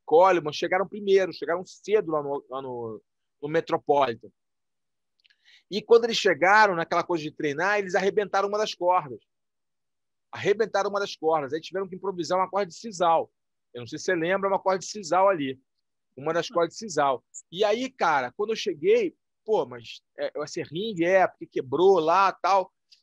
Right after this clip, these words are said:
E aí, Leandro, Leandro de Campos, Leandro, o nome dele, Leandro. Lá, é, lá da Nova União de Campos, lá. Ele, ele que fa-, fazia, organizava vários eventos de, de submission lá em Campos.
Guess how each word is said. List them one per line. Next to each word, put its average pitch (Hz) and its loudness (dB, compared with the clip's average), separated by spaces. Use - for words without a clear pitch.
E 147 0
aí, 147 2
Leandro, 196 4
Leandro 196 0
de 139 -14
Campos, 123 -8
Leandro, 170 0
o 120 -16
nome 160 -10
dele, 120 -10
Leandro. 131 -6
Lá, 127 -4
é, 107 -8
lá 127 -6
da 135 -8
Nova 147 -4
União 143 -4
de 135 -12
Campos, 120 -4
lá. 107 -10
Ele, 113 -12
ele 120 -10
que - -20
fa-, 135 -4
fazia, 135 -6
organizava 139 0
vários 151 0
eventos 139 -2
de, 135 -8
de 123 -14
submission 139 -10
lá 131 -6
em 123 -12
Campos. - -16